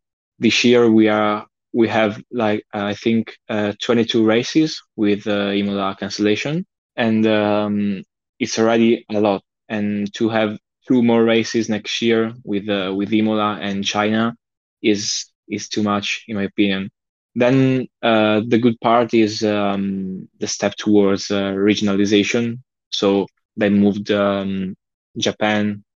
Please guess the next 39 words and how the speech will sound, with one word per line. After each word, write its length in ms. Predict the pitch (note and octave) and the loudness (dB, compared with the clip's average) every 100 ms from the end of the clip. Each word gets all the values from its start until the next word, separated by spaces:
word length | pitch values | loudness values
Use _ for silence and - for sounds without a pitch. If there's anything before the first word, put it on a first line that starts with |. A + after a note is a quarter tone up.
| _ - | _ -6
at 120 | G#2 | -4
the 60 | G#2+ | -4
start 300 | - G#2 G#2 | -2 -2 -2
of 60 | |
the 80 | G2+ | -4
season 580 | - A2+ A2 A2+ A2 A2 | -2 2 4 4 2 -2
and 220 | A2+ G2+ G2+ | -2 0 2
Baku, 460 | G#2 - G#2+ A2 - A#2 | 0 2 0 0 -8 -6
uh, 180 | G2+ | -6
towards 460 | G2 - A2 G#2 G#2 | -6 -2 -2 -2 -2
the, 300 | G#2 G2 F#2+ | -4 -2 -2
the 140 | G2 F#2+ | -2 -2
end, 300 | G2 G#2+ A2+ | -2 -2 -2
uh, 580 | A#2 - - G2+ F#2+ | -4 -10 -10 -6 -6
towards 340 | G2+ G#2 G2 G2 | -4 -2 -2 0
the 100 | G2+ | -2
end 160 | G2 | -2
of 180 | G2 G2 | -4 -6
September, 540 | - G2+ - F#2 G#2 G#2 | -6 -6 -4 -2 -2 -2
I 60 | |
think. 340 | - G2+ C3+ - _ _ _ _ - | -2 -2 -2 -8 _ _ _ _ -2
Um, 580 | A2+ G2+ G2 G2 G2 G2 | 2 2 2 -2 -2 -4
so 160 | - A2 | 0 2
that 240 | G#2+ G2+ - - | 2 0 -6 -4
we 180 | A2 G2+ | 0 0
have, 460 | - G#2 G#2 G2+ G#2 | 2 0 0 0 0
um, 560 | G2+ G2 G2 G2 F#2+ - _ _ _ _ | 2 2 0 -2 -4 -8 _ _ _ _
a 60 | G#2 | 0
bit 140 | G#2+ | 4
of 160 | G#2 G2 | 4 4
race, 380 | G#2 G#2+ - A2+ | 4 4 2 -2
uh, 200 | A2 G#2+ - | -2 -4 -6
a 80 | G#2 | 0
bit 140 | G#2 | 2
of 100 | G2+ | 2
races, 540 | G2+ G#2+ - A2+ G#2+ A2 | 4 2 2 0 0 2
uh, 180 | G#2 G2+ _ _ _ _ | 0 -2 _ _ _ _
in 220 | A2 G#2 G#2+ | -2 2 2
Asia, 500 | A#2+ C3 C#3+ C#3+ | 2 2 2 0